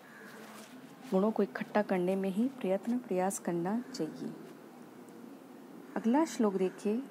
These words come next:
आरंभ गुर्वे क्षी-, क्षीणी क्रमेण लघ्वी पुरा वृद्धिमति चे पश्चात धनस्य पूर्वात् पराद भिन्ना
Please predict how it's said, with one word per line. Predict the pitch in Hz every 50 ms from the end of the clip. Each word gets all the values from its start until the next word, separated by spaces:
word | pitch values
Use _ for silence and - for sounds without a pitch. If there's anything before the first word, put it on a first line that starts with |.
| - - - - - - - - -
आरंभ | 208 208 208 214 233 262 285 294 277 302 285 226
गुर्वे | 208 208 190 190 185 180 196 202 208 214
क्षी-, | - - - - 190 190 190 190 - - -
क्षीणी | - - - 190 190 185 185 185 185 196 208 220
क्रमेण | - - 190 175 170 175 175 175 180 190 226 - - - - - - - - - 196
लघ्वी | 190 208 202 233 - 302 311 302
पुरा | - - 202 185 185 185 185
वृद्धिमति | 185 180 190 185 180 185 220 254 269 247 208 190 - 196 196 185 -
चे | - 190 190 185 -
पश्चात | 175 170 - - - 175 170 175 202 - - - - - - - - - 208
धनस्य | 214 208 220 226 220 - - 294 294
पूर्वात् | 285 - 208 196 190 185 202 202 214 220 - - -
पराद | 208 190 190 208 226 214 233
भिन्ना | 190 196 175 175 175 175 180 185 202